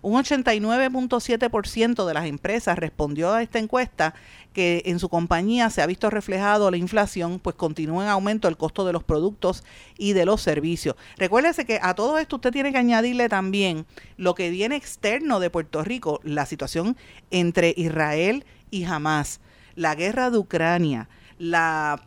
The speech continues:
la falta de confianza que hay en el gobierno de Biden, ¿verdad? Las peleas con los republicanos, toda esa situación, el crecimiento de los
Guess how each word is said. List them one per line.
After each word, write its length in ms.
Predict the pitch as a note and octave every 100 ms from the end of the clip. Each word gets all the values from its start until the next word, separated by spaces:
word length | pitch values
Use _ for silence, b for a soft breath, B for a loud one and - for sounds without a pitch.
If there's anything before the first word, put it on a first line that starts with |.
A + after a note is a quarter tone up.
| -
la 180 | E3+
falta 400 | D3+ F3 G3 B3
de 120 | A#3+ A#3
confianza 720 | G#3 F#3+ - G3+ A3+ A#3+ G#3
que 100 | F3+
hay 140 | G#3
en 100 | A3
el 80 | G3
gobierno 400 | F3+ D#3+ E3+ G#3+
de 120 | F#3+
Biden, 580 | D3+ D#3+ F#3+ D#3 C3 B2 B B -
¿verdad? 280 | C#3+ E3+
Las 140 | A3+ F3+
peleas 400 | E3 D3 F3+ A3+
con 160 | A#3
los 140 | G#3+ G3
republicanos, 680 | F#3 F3+ E3 D3+ F3+ E3+ C#3+ b b
toda 240 | - B3 E4+
esa 160 | D#4
situación, 360 | C4+ A3+ A3 B3
el 120 | G#3
crecimiento 800 | G3 F3 F3+ E3 F#3 B3+ C#4+ C#4+ - B B
de 160 | G3
los 220 | F3+ F3